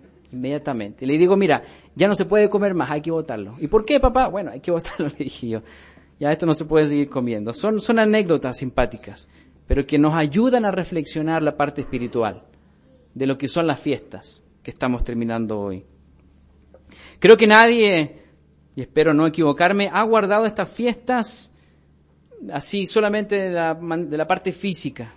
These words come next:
como les decía, como que nos obliga un poco a pensar espiritualmente.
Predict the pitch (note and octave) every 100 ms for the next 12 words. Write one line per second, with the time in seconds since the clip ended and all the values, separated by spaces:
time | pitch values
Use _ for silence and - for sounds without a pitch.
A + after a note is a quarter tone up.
0 | _ _ _ _ _ _ _ _ _ _
1 | _ - C#3+ C#3+ C3+ D#3 E3 C#3+ D3 C#3
2 | D3+ D3+ D#3 C#3 D#3 G#3 F#3+ B2+ - C3
3 | C3 A#2+ A2+ A#2+ A2+ - G#2+ G#2+ G#2+ G2+
4 | F#2+ F#2